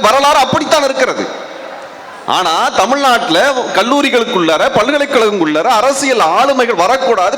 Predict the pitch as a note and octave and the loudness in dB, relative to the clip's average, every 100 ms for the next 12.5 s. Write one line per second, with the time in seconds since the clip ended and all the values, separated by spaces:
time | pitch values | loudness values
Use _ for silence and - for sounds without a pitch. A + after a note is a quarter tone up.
0 | A#3 A#3+ B3 G#3+ G#3 G3 F#3 D#3 C3 A2+ | 0 0 0 0 0 0 0 0 -2 -4
1 | - - - G#3 A3 F#3 G#3+ C#4 D4+ C4+ | -8 -8 -2 2 2 2 0 -2 0 0
2 | B3 B3 A#3 B3 A#3 A#3 A3 - G3 A#3+ | 2 0 2 0 2 0 0 2 2 2
3 | B3+ B3 A#3+ D4 A3+ B3 D4+ D4 C4+ C4+ | 4 2 2 0 0 2 2 2 0 2
4 | C#4 D4+ G#3 - - - - - - F#3 | 2 0 -4 -6 -8 -10 -12 -14 -4 -2
5 | A#3 B3 A3+ G3+ G3 F#3 F#3 D#3 C#3+ A2+ | 0 0 0 0 -2 0 -2 -2 -2 -2
6 | G#2+ - - - - - - - - - | -4 -10 -16 -16 -18 -18 -18 -20 -20 -20
7 | - - - - - - - - - - | -18 -18 -18 -18 -18 -20 -20 -20 -20 -18
8 | - - A#3 B3+ C#4 D#4+ D#4 C#4+ C#4+ C#4+ | -10 -2 0 0 -2 0 2 2 0 2
9 | C#4+ B3+ C4 C#4+ D4+ C#4+ D#4 D#4+ C#4 C4 | 2 2 0 2 2 2 2 2 0 0
10 | C4 B3 A3 - A3 C4 C#4 C4+ A#3 C#4+ | 2 2 0 -2 2 2 2 2 2 2
11 | C#4 C4+ B3 A#3 A#3+ A3+ A3 G3+ - G3+ | 2 0 0 0 0 2 2 0 0 0
12 | G#3+ G#3 B3 C#4 | 0 2 0 0